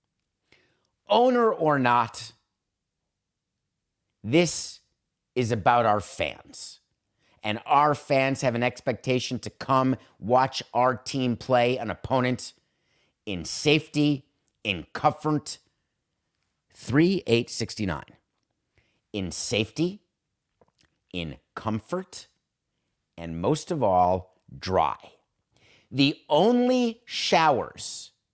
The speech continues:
that our fans should ever experience are from the sky. And I don't mean the sky box. Shad Khan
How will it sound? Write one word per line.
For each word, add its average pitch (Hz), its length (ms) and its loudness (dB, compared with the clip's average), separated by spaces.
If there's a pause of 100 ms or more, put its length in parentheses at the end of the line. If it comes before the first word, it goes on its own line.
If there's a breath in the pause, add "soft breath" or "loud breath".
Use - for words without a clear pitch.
(520)
that 110 300 2
our 175 280 4
fans 175 520 0
should 113 200 -4
ever 135 300 -2
experience 87 960 -4 (1300)
are 101 120 0
from 101 280 -4
the 107 80 -6
sky. - 400 -2 (1400)
And 98 140 -2
I 90 120 0
don't 151 400 2
mean 78 380 -10 (300)
the 104 80 -10
sky - 360 -6
box. - 640 -4 (1300)
Shad 98 380 0
Khan 123 480 0